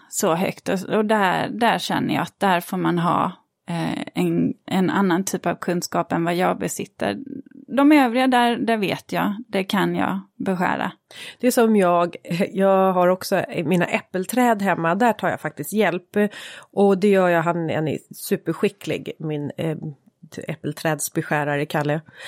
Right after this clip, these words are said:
Speaker 2: Men, eh, och det gör jag också för att det, man ska klättra upp på höga stegar och det är inte helt, eh, enkelt att stå där. Jag har inte den typen av stegar och det ska,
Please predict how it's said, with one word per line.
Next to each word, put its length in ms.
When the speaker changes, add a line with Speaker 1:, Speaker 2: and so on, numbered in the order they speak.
Speaker 2:
Men, 240
eh, 380
och 80
det 80
gör 160
jag 120
också 220
för 120
att 140
det, 160
man 200
ska 140
klättra 320
upp 100
på 60
höga 260
stegar 960
och 200
det 300
är 200
inte 260
helt, 420
eh, 180
enkelt 500
att 60
stå 280
där. 140
Jag 140
har 240
inte 200
den 280
typen 280
av 80
stegar 640
och 80
det 100
ska, 420